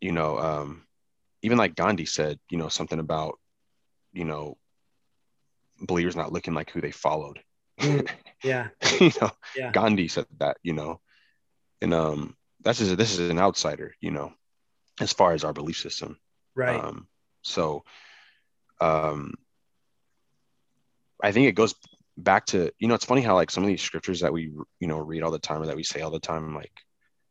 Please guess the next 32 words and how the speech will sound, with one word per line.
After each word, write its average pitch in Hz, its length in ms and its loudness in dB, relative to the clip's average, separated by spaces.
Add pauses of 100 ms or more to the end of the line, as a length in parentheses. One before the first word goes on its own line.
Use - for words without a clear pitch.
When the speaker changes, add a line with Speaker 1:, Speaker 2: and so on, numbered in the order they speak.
(440)
Speaker 1:
the 92 100 4
understanding 92 520 4
of 80 80 -4
these 80 480 -8 (840)
or - 80 -10
the 87 60 -4
way 90 60 0
people 87 140 -6
present 80 320 -6
them 78 100 -4
is 76 100 -10
interesting, 76 420 -8
right? 73 220 -4 (280)
Um, 80 200 -6
there's 95 140 -2
a 87 60 -6
scripture 92 480 -2 (260)
about 80 360 0 (140)
a 95 60 -8
friend 82 280 -2
sticking 82 260 -6
closer - 280 -6
than 80 100 -6
a 76 60 -8
brother. 73 400 -6 (1600)
And, 85 220 -2
um, 78 420 -4 (960)
a 85 40 -2
lot 101 140 6
of 143 60 6
my 123 100 4
friends 85 840 -2